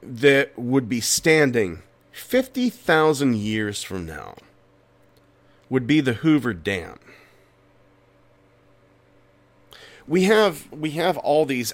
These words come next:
out-of-place artifacts. We have spark plugs found in geodes, the Coso artifact. We have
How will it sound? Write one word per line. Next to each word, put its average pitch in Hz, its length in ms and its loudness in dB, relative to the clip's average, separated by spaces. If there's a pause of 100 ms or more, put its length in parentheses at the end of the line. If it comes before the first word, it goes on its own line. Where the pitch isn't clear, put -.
out-of-place 117 720 0
artifacts. - 960 -6 (580)
We 123 200 0
have 120 680 0 (500)
spark - 520 2
plugs 104 420 2
found 123 240 2
in 107 160 -2
geodes, 98 640 0
the 104 100 -10
Coso 120 460 2
artifact. 82 640 -6 (400)
We 120 140 2
have 127 520 6